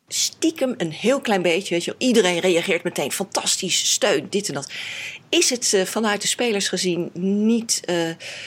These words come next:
heel klein een beetje steun voor de bühne? Van, jongens, ik ben hiervoor.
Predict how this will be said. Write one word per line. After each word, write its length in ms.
heel 420
klein 420
een 180
beetje 340
steun 640
voor 340
de 100
bühne? 400
Van, 260
jongens, 300
ik 160
ben 140
hiervoor. 640